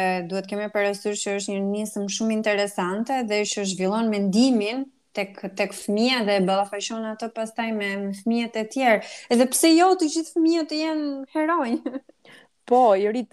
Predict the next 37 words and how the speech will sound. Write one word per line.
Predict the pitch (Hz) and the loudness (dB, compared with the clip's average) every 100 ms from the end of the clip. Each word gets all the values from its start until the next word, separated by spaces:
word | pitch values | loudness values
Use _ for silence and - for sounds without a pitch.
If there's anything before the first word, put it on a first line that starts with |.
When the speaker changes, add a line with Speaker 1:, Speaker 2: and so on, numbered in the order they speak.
| - | -12
Speaker 2:
kanë | 240 226 | -12 -10
shumë | - 262 | -6 -4
nevojë | 220 220 | -2 -2
për | 208 185 | -4 -6
vetvlerësimin. | 185 170 175 - 175 170 | -6 -4 -4 -4 -6 -4
Nëse | 196 208 | -6 -4
unë | 240 | -2
përmenda | 226 240 247 240 | 0 0 0 0
pak | 233 | -2
më | 226 214 | -4 -4
parë | 233 226 | -4 -4
që | - | -6
prindit | 208 247 240 | -2 2 2
duhet | 202 208 | 0 -2
t'i | 202 | -2
kushtojnë | 202 202 - 226 202 | -2 -6 -2 -2 -2
kohë, | - 180 202 349 _ | 2 4 4 2 _
pra | - 185 | -6 -2
t'i | 202 | 0
dhurojnë, | 196 202 180 196 180 | 4 4 4 2 -2
ajo | 202 | -2
dhurata | 196 202 208 196 | -2 -2 -2 -4
e | |
parë | 196 190 | -4 -6
është | 196 _ | -6 _
koha, | 180 185 240 330 _ _ _ _ _ | -6 -4 -6 -8 _ _ _ _ _
e | 202 | 0
dyta | 220 262 | 2 2
është | 233 190 | 2 0
vëmendja | 185 170 190 240 269 - _ | -4 -4 0 0 0 -8 _
dhe | 214 196 208 208 202 | -8 -2 0 2 2
e | 196 208 | 0 -2
treta | 233 233 220 220 | -4 0 2 0
është | 220 | -2
t'i | - | -4
japin | 202 220 - 233 226 208 | -4 -4 -4 -4 -4 -6
vetvlerësim | 196 185 185 185 - 165 220 | -6 -4 -4 -6 -6 -10 -10